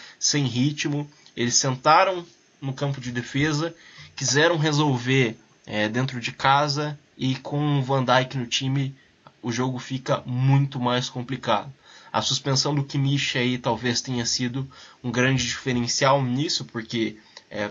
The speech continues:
foi aí discutivelmente o, o melhor jogador da primeira partida, e sem ele o caminho ficou bem mais fácil,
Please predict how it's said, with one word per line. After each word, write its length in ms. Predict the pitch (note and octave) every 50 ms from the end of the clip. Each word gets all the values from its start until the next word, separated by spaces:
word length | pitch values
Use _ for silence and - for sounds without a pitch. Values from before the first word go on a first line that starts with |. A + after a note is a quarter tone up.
| - -
foi 340 | - - - C#3 C3+ C3+ C3+
aí 100 | C3 C3
discutivelmente 920 | B2+ - - C#3 C3+ - C#3 B2+ C3 C3 B2 B2 B2+ C3 C3 - - A#2 A2 - - _ - - -
o, 300 | - A2+ A2+ A2+ A#2+ -
o 20 | B2+
melhor 340 | B2 B2 A#2+ A#2+ B2 C3+ C#3
jogador 340 | C3 C3 A#2 A#2+ A#2+ B2
da 120 | B2 A#2+ A#2
primeira 300 | A2+ B2+ B2 B2+ B2+ B2
partida, 580 | - D3 C#3+ C#3 - - C#3 D#3+ D#3+ F3+ F3+
e 80 | - C#3+
sem 340 | C#3+ - - E3 D#3+ D3+ D3
ele 220 | D3 D#3+ F3 F3
o 60 | D#3
caminho 340 | D3 - D3 C3+ C#3+ D3+ D#3
ficou 200 | D3 - - D#3+
bem 140 | C3+ C#3 C#3+
mais 220 | D3+ F3 F#3+ F#3
fácil, 340 | - - D3+ D3+ D3 - -